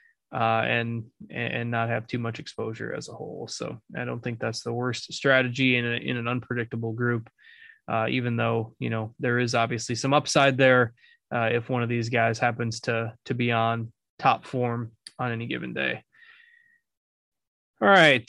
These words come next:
uh, let's go ahead and, uh, move down to the next group in the bracket, which would be, uh, let's see, I'm, I'm doing it as it shows on the, uh, P G A Tour site, which has the eight nine matchup next,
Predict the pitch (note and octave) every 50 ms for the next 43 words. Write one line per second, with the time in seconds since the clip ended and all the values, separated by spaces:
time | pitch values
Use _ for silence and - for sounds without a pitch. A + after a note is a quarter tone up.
0 | - E3+ D#3+ D3 D3 D3+ C#3+ - - F3 E3+ E3 E3 D3+ D#3+ E3 D#3+ D#3+ D3+ D#3
1 | C#3 C#3 C#3+ C#3+ C#3+ C#3+ C#3+ C#3 C#3 C#3 C#3 C#3 C3+ C3+ C3 C3 C3 C3+ C#3 C#3+
2 | C#3+ C3+ B2+ C3 C#3 C3+ C3+ C3+ C3+ C3+ C3 B2+ - - C#3 C3+ C3 B2+ B2+ C3
3 | C3 C3 C3 C3 C3 B2+ B2+ A#2+ C3 B2+ B2+ B2 A#2+ B2 C3+ C3+ - - - -
4 | D3+ D3+ C#3+ D#3+ D3 C#3 C3 C3 C#3 C3+ D3 D#3+ - G#3+ G#3+ - C3+ C#3 C3 B2
5 | - - C#3 B2+ A#2+ B2 B2+ B2+ B2 B2 B2 B2 B2 A#2+ A#2+ A#2+ B2 B2 B2 A#2+
6 | A#2+ A#2+ A#2+ A#2+ B2 B2+ - - - - A#2+ A#2 A#2 A#2+ B2 B2+ B2 B2 - -
7 | - C#3 C#3+ C#3+ C#3 D3 D3+ C#3+ C#3 C3+ C3+ - - - - B2 B2 B2 B2 B2+
8 | B2 A#2+ C#3 C3 B2+ - - - D#3 C#3+ C3+ C3+ C3 C3 C3 B2 A2+ B2+ - A#2
9 | B2 B2 B2 A#2+ A#2+ A#2+ A#2+ A#2+ A#2+ A#2 A#2 A#2 A#2 A2+ A2+ _ _ _ _ _
10 | _ _ _ _ _ _ _ - A#2 A2+ A#2 A#2 A2+ A2 A2 - D3+ C#3 B2+ B2
11 | B2+ B2 A#2+ A#2 - D#3 C#3+ C3 A#2 - - C#3 B2 A#2 A#2 - - - - -
12 | C3+ B2 A#2 - B2+ A#2+ A#2+ A#2 A2+ A#2+ B2+ C3 - C#3 C#3 C#3+ C#3+ - C#3 B2+
13 | B2+ B2+ B2+ C3 B2+ B2 A#2+ A#2+ A#2+ A#2 - - B2 A2+ - B2+ B2 A#2+ A#2 A2+
14 | A2+ - - - - -